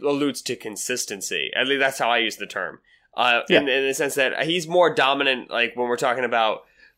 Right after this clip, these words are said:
Speaker 1: bulls are more dominant than, like, I don't know, what's Kelce, like, a leopard or a lion? I don't know, whatever. You know, Frederick's a <laughs> rhinoceros, right? He's more
Speaker 2: Correct.
Speaker 1: dominant in that physical sense.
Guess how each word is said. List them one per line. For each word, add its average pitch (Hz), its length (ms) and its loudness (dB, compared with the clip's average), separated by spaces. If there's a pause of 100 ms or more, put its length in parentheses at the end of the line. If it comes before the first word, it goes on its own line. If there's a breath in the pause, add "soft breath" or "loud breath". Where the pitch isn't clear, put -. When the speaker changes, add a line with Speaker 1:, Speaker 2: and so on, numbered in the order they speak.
Speaker 1:
bulls 131 480 4
are 123 80 0
more 117 220 0
dominant 113 480 0
than, 107 160 -2
like, 101 360 0
I - 60 -10
don't 110 120 -2
know, 104 60 0
what's 107 140 -4
Kelce, 113 240 -2
like, 98 160 -4
a 95 80 -8
leopard 101 400 -4
or 98 160 -4
a 92 60 -6
lion? 98 420 -4
I 101 60 -4
don't 104 80 -6
know, 92 80 -6
whatever. 101 260 -6 (180 loud breath)
You - 60 0
know, 151 80 0
Frederick's 220 380 4
a 143 60 2
<laughs> - 0 -
rhinoceros, 127 760 0
right? 131 160 0
He's 151 80 -2
more 165 180 2
Speaker 2:
Correct. 151 160 4
Speaker 1:
dominant 127 280 2
in 113 60 -2
that 117 200 0
physical 127 400 -4
sense. 87 320 -6